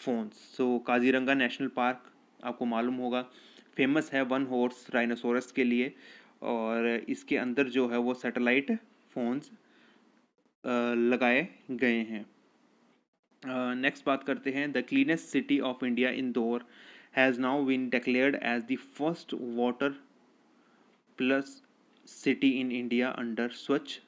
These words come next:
सर्वेक्षण। So, इंदौर को जो है, अ, already in cleanest city of India भी बोला जाता है और ये water plus city के लिए भी declare कर दी गई है कि यहाँ पे पानी जो है, पानी की, अ, स्वच्छता भी, अ,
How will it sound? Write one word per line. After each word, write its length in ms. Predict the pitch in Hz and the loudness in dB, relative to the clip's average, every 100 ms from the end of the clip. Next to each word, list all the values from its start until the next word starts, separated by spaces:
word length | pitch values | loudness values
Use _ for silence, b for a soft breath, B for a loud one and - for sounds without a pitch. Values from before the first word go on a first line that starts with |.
| - | -12
सर्वेक्षण। 640 | - 120 110 107 - 110 110 - - | -4 -2 -2 -6 -8 -10 -12 -14 -4
So, 320 | 120 117 - | -2 -2 -2
इंदौर 400 | 127 123 135 147 | -2 2 4 2
को 160 | 147 139 | 0 0
जो 260 | 127 127 | 0 0
है, 220 | 123 120 - B B B B B | 0 -2 -6 B B B B B
अ, 680 | - 120 117 113 113 80 - - _ 123 | -4 0 0 0 -2 -4 -10 -16 _ 0
already 500 | 123 131 131 143 131 | 2 2 4 4 2
in 60 | |
cleanest 440 | - 135 135 139 131 | 0 0 0 0 -2
city 180 | 127 | 0
of 220 | 127 123 120 | 0 0 0
India 220 | 120 131 | 2 4
भी 120 | 135 | 4
बोला 280 | 120 120 123 | 4 2 2
जाता 300 | 120 110 117 | 0 -2 -2
है 260 | 117 135 - - | -2 -4 -10 -6
और 220 | 113 113 | -4 0
ये 80 | 127 | 2
water 320 | 120 123 135 | 2 2 2
plus 280 | 139 135 - | 2 0 0
city 260 | 123 139 | -2 0
के 540 | 131 131 120 120 120 120 | 0 0 2 2 2 0
लिए 240 | 120 123 | 0 0
भी 100 | 127 | 0
declare 440 | 120 123 120 123 123 | -2 -2 0 0 0
कर 120 | 127 | -4
दी 180 | 117 120 | 0 0
गई 200 | 117 117 | 2 0
है 160 | 120 120 | -2 -4
कि 300 | 123 120 120 B B B - | -2 -4 -4 B B B -8
यहाँ 120 | 123 | -2
पे 100 | 123 | -2
पानी 360 | 123 117 123 139 | -2 -2 0 0
जो 180 | 127 120 | 0 -2
है, 160 | 120 | -2
पानी 360 | 139 - 117 120 | -4 -6 -4 -4
की, 520 | 120 120 117 113 - - _ _ | -4 -4 -2 -4 -8 -18 _ _
अ, 80 | 123 | -16
स्वच्छता 560 | - 135 123 - 151 147 | -8 -6 -6 -2 0 2
भी, 360 | 143 139 139 | 4 4 2
अ, 540 | - 120 117 95 - | -2 -4 -4 -6 -12